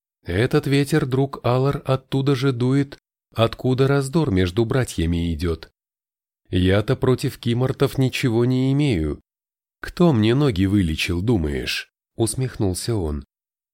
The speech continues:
«А вот Лорга их не жалует, за ним и наместники повторяют, чтоб выслужиться.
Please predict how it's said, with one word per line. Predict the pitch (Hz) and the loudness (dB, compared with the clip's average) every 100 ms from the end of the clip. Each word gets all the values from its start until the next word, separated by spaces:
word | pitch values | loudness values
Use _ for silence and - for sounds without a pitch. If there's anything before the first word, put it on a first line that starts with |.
| - | -2
«А | 98 104 | 4 4
вот | 117 123 | 4 2
Лорга | 131 135 135 139 | 2 2 2 2
их | 143 135 147 | 0 -2 0
не | 147 | 0
жалует, | 131 156 120 87 82 - - _ _ | 0 -2 0 0 0 -4 -14 _ _
за | 110 104 113 | -2 2 2
ним | 113 127 | 4 2
и | 131 131 | 0 0
наместники | 131 135 160 - 110 - | 2 2 2 0 0 0
повторяют, | 107 110 - 113 123 131 120 | -2 -2 -2 0 0 0 0
чтоб | - 147 135 | -2 -2 -2
выслужиться. | 131 127 - 85 80 - - 73 69 | 0 -2 -2 -4 -4 -6 -4 -6 -8